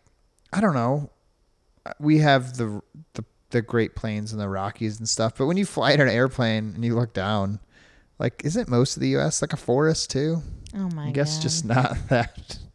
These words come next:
Speaker 2: You
Speaker 1: What?
Speaker 2: No, it's not.
Speaker 1: It's not? There's a tremendous amount of trees in, in America. <laughs>
Speaker 2: Uh, you know what? I, there's not, one.
Speaker 1: No?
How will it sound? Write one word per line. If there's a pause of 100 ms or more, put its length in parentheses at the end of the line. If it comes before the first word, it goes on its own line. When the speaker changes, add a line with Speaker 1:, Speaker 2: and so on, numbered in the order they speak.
(240)
Speaker 2:
You (1200)
Speaker 1:
What? (300)
Speaker 2:
No,
it's
not.
Speaker 1:
It's
not? (800)
There's
a
tremendous
amount
of
trees
in, (100)
in
America.
<laughs> (420)
Speaker 2:
Uh, (120)
you
know
what?
I, (260)
there's
not, (260)
one.
Speaker 1:
No?